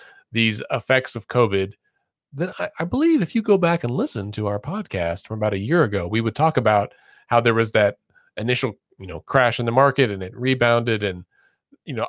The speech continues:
everything kinda got pushed off. And now that, that we are physically starting to recover in many ways, we're starting to see those other lingering impacts,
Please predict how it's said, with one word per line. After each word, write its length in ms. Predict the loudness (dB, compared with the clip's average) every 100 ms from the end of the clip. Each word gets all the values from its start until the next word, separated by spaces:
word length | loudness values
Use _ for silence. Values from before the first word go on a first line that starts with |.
| -2
everything 380 | 0 2 0 0
kinda 200 | 0 0
got 200 | -2 -4
pushed 340 | -6 -4 -2
off. 420 | -2 -2 -6 -10 _ _ _
And 180 | -8 -2
now 260 | 2 4
that, 340 | 2 2 0 -4 _ _ _ _ _ _ _
that 140 | -2 -2
we 260 | 0 2
are 120 | 2
physically 680 | 0 _ 0 0 -2 0 -2
starting 420 | -2 -2 -2 -2 -6
to 160 | -6
recover 600 | -4 -6 -4 -4 -2 -2
in 120 | -4
many 200 | -6 -6
ways, 520 | -4 -2 0 -2 -4 -2
we're 120 | 0
starting 360 | 4 4 4
to 80 | 2
see 360 | 0 0 0 0
those 280 | 0 -2 0
other 280 | 0 0
lingering 540 | 0 0 0 2 2 2
impacts, 680 | 0 0 -2 -2 -6 -10